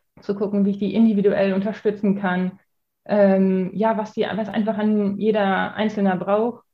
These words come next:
Ähm, ich mag auch total gerne, dass die dann noch Unterstützung durch Mentaltraining zum Beispiel bekommen. Ähm, ich hab, äh, schon ganz erfolgreiche Schüler gehabt oder erstmal nur ganz talentierte Schüler,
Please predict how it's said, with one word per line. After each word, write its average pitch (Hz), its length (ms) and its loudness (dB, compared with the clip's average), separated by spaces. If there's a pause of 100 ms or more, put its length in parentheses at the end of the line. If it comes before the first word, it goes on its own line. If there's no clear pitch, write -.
(320)
Ähm, 190 840 -2 (360)
ich - 420 -14
mag 196 300 -2
auch 196 100 -10
total 220 440 -4
gerne, 220 240 -4
dass 202 180 -6
die 220 120 -4
dann 220 120 -2
noch 208 120 -4
Unterstützung 208 640 -2
durch 214 480 2 (340)
Mentaltraining 208 840 -4
zum 208 160 -4
Beispiel 202 360 0
bekommen. 190 680 0 (360)
Ähm, 185 880 0 (400)
ich - 180 -18
hab, 196 100 -10 (320)
äh, 113 280 -16
schon 214 200 -4
ganz 214 260 -2
erfolgreiche 208 600 -4
Schüler 202 260 0
gehabt 196 200 -2
oder 180 420 -4
erstmal 202 420 -4
nur 202 280 4
ganz 196 280 -2
talentierte 196 520 -4
Schüler, 247 540 -4